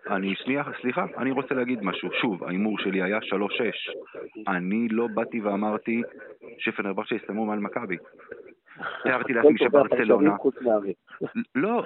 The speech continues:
Speaker 1: תשמע, אפשר, אפשר לחזור אחורה לפרקים שלפני תחילת העונה ולשמוע. אני הנחתי שברצלונה יסיימו מעל מכבי, הנחתי ש-, אה, אה, ריאל מדריד תסיים מעל מכבי.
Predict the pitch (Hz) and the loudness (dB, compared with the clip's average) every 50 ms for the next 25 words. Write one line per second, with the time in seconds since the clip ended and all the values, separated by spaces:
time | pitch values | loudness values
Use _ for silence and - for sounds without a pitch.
0 | - - 143 135 - 208 240 277 254 202 135 - - - - - - 101 - - | -2 -2 -2 -2 0 0 0 0 0 -2 -4 -4 -4 -6 -4 -4 -6 -6 -4 -4
1 | - - - 147 147 147 123 - 104 - - 117 123 127 120 101 101 98 110 95 | -4 -2 -2 -2 -2 -2 -4 -8 -8 -6 -4 -2 -2 0 -2 -2 -2 -2 -2 0
2 | 90 - - 90 85 85 95 110 - - - - 92 - - 104 - - 117 117 | -2 -2 -2 -2 -2 -2 -2 -2 -4 -6 -6 -6 -4 -2 -2 -4 -2 -2 -2 -2
3 | 107 - 110 98 92 - - 110 107 98 - - 104 98 95 87 - 90 90 87 | -2 -2 -2 -4 -4 -4 -4 -4 -4 -4 -4 -4 -2 -2 -2 -2 -2 -2 -2 -2
4 | 87 87 82 82 107 117 123 - - 208 196 131 95 - - - - - - - | -4 -6 -6 -4 -4 -4 -4 -2 -2 0 0 0 -2 -6 -8 -18 -20 -20 -20 -20
5 | - - - - _ _ _ _ _ _ _ _ _ _ _ - 113 101 104 107 | -20 -20 -20 -20 _ _ _ _ _ _ _ _ _ _ _ -4 -2 0 0 0
6 | 104 101 104 104 95 - - - 110 107 120 120 - 127 - - 98 87 - 101 | 2 2 0 0 -2 -4 -4 -4 -2 0 0 0 -2 -4 -8 -8 -8 -4 -4 -4
7 | 85 92 92 - - 104 98 104 101 98 92 92 110 110 - 98 90 90 92 92 | -2 -4 -6 -4 -2 0 0 2 2 2 0 0 -2 -2 -2 -4 -4 -2 -2 -4
8 | 87 90 87 92 104 107 113 - - 135 127 139 160 - _ _ _ _ _ _ | -4 -2 -2 -2 -4 -4 -4 -4 -4 -6 -4 -6 -10 -16 _ _ _ _ _ _
9 | _ _ _ _ _ - 110 101 104 120 120 - - - - - 95 87 - _ | _ _ _ _ _ -4 -2 0 0 0 0 -2 -4 -6 -6 -6 -6 -6 -8 _
10 | - - - - - - - - - - - - 98 90 90 90 - - 92 90 | -20 -20 -20 -20 -20 -18 -14 -10 -8 -6 -4 -2 0 0 0 -2 -2 -2 -2 0
11 | 87 90 - - 92 90 87 87 87 87 87 87 87 87 98 98 98 98 92 90 | 0 -2 -2 -2 -2 0 0 0 -2 -2 -2 -4 -4 -2 0 0 0 -2 -4 -6
12 | 85 101 104 110 - - 98 - - 95 92 92 90 87 87 87 - - 87 82 | -4 -4 -4 -4 -4 -6 -8 -4 -4 -4 -2 -2 -4 -6 -6 -8 -8 -8 -8 -8
13 | 80 85 | -10 -12